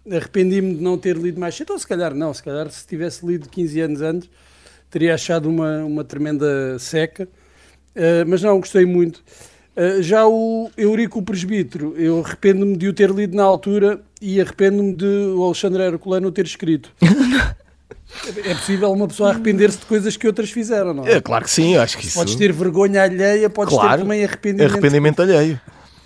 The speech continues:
Speaker 1: Então, nessa, naquela altura, eu depois voltei a ler o, o, o livro,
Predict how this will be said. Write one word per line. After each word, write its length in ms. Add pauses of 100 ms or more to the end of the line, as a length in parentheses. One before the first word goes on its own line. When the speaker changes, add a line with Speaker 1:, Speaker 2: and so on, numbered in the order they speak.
(420)
Speaker 1:
Então, 180
nessa, 300
naquela 400
altura, 420
eu 380
depois 220
voltei 340
a 60
ler 200
o, 60
o, 540
o 40
livro, 280